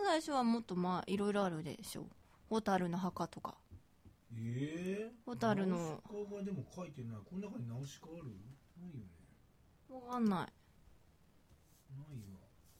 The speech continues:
Speaker 2: あれ、風の谷のナウシカって違うの？ジブリじゃないの？
Speaker 1: ジブリだよ。どう考えたってジブリでしょ、あれ。
Speaker 2: だってジブリ一覧に入ってないもん。
Speaker 1: でも、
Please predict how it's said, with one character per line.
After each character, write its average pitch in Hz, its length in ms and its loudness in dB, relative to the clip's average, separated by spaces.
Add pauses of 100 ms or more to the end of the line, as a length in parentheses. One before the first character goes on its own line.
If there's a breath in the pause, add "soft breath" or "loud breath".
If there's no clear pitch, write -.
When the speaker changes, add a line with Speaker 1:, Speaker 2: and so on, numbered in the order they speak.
(120)
Speaker 2:
あ 165 140 -12
れ、 202 60 -8 (240)
風 190 360 -12
の 233 180 -8
谷 220 300 -10 (160)
の 208 140 -10
ナ 208 60 -10
ウ 196 40 -14
シ - 120 -18
カ 185 100 -12
っ 151 80 -10
て 120 100 -12
違 123 260 -12
う - 20 -8 (180)
の？ 104 100 -8
ジ 117 260 -10
ブ 147 80 -10
リ 110 60 -8
じ 95 100 -10
ゃ 95 60 -10
な 95 100 -8
い 98 40 -6
の？ 101 100 -8
Speaker 1:
ジ 294 200 4
ブ 370 160 4
リ 254 120 4
だ 208 140 4
よ。 180 200 0
ど 392 220 8
う - 40 8
考 311 240 12
え 269 60 6
た 247 120 0
っ - 20 -4
て 208 120 2
ジ 220 140 0
ブ 247 140 -2
リ 247 80 4
で 208 140 4
し 202 60 -2
ょ、 175 80 2
あ 170 60 0
れ。 - 80 0
Speaker 2:
だ - 60 2
っ - 20 0
て 151 60 -4
ジ 185 140 0
ブ 214 140 0
リ 147 100 0
一 180 160 -2
覧 143 160 0
に 110 60 -4
入 190 200 0
っ - 20 0
て 131 140 -2
な 123 80 0
い - 20 2
も 117 60 0 (580 loud breath)
ん。 - 20 -2
Speaker 1:
で 339 160 8
も、 247 600 6